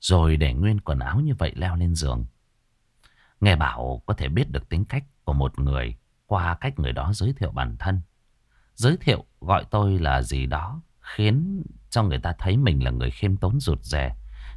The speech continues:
Trực tiếp giới thiệu tôi là A chẳng hạn, thì là người tràn đầy tự tin, cho rằng để người khác biết đến mình là chuyện đương nhiên.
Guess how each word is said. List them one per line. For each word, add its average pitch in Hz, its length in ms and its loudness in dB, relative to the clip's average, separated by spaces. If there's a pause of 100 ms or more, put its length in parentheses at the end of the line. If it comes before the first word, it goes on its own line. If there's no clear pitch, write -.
(120)
Trực - 200 4
tiếp 196 160 2
giới 139 160 2
thiệu 139 280 2 (260)
tôi 110 260 6
là 69 260 4
A 110 420 0
chẳng 60 160 -6
hạn, - 220 -4 (540)
thì 95 200 4
là 90 160 4
người 82 220 4
tràn 73 240 0
đầy 71 180 0
tự - 360 -2
tin, 117 240 2 (760)
cho 123 180 4
rằng 76 300 4
để 69 160 0
người 65 180 0
khác - 300 -6
biết 156 200 -4
đến 131 180 2
mình 76 160 2
là 64 80 -2
chuyện - 240 -6
đương 104 260 0
nhiên. 110 220 2